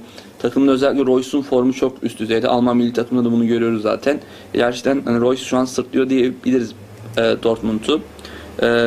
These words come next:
hani kazanmakta sıkıntı çektiler bu sezon, özellikle deplasmanlarda. Ama kendi sahalarında oldukça kendine güven, güveni olan bir takım görüyoruz, e, sahada.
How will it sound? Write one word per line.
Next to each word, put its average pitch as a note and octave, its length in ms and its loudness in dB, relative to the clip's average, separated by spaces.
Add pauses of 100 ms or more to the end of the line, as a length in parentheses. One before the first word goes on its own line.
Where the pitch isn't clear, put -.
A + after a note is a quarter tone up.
(200)
hani A#2 260 0
kazanmakta B2+ 680 0
sıkıntı A2+ 340 -4
çektiler G#2+ 420 -4
bu G#2+ 40 -4
sezon, A#2 320 -2
özellikle A#2 380 -2
deplasmanlarda. A2 840 -2 (500)
Ama A#2+ 180 0
kendi B2+ 260 0
sahalarında B2 460 2
oldukça B2 280 0
kendine B2 300 2
güven, A#2+ 320 0 (500)
güveni A#2+ 240 2
olan B2 220 2
bir B2 60 -2
takım B2+ 240 0
görüyoruz, A2 480 0 (340)
e, A2 220 0
sahada. G#2+ 480 0